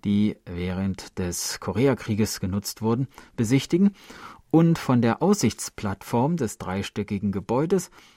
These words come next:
hat man einen weiten Blick über den Fluss Imjingang in Richtung Norden.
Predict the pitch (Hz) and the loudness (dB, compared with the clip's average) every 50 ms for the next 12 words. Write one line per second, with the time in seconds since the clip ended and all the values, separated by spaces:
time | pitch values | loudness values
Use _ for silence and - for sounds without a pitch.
0 | _ _ - 156 - - 160 160 165 160 - - - 135 147 147 131 107 113 123 | _ _ -18 -16 -10 -4 -2 -2 -2 -2 -2 -2 0 2 2 2 2 2 2 0
1 | 143 - - 156 127 104 107 143 156 - - - - - - - _ - - 127 | 0 0 -2 -2 -2 0 2 0 0 0 -4 -18 -20 -20 -20 -20 _ -4 -2 0
2 | 113 117 113 107 107 104 101 98 - 117 113 101 - - - 120 120 117 123 127 | 2 2 2 2 2 2 0 0 0 -2 -4 -4 -4 -6 -4 -2 0 0 0 0
3 | 127 117 131 123 131 131 123 _ _ _ _ _ _ _ 143 143 135 117 104 95 | 0 0 2 2 2 0 -2 _ _ _ _ _ _ _ -2 0 0 0 -2 -4
4 | - - - 131 127 131 127 104 92 90 85 82 - 95 101 | -6 -6 -6 -4 -4 -2 -2 -2 -2 -2 -4 -6 -8 -14 -18